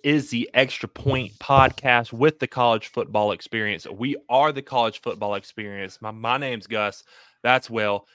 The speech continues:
And we're here to talk some football. Will, how you doing tonight, my brother?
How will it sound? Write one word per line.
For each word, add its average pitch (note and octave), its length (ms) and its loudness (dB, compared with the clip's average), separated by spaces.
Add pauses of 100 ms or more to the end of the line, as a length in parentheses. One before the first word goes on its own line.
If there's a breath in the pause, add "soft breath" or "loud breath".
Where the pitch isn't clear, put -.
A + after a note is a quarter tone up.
(120)
And E3+ 120 -2
we're A3 140 6
here G3+ 160 4
to D#3 80 0
talk G2+ 300 0
some G2 140 -12
football. F#2+ 680 -2 (180)
Will, B2+ 540 2 (680)
how G#2+ 180 -4
you G2 160 -8
doing F#2 340 -8
tonight, F#2+ 500 -6
my F#2 120 -14
brother? G2 420 -6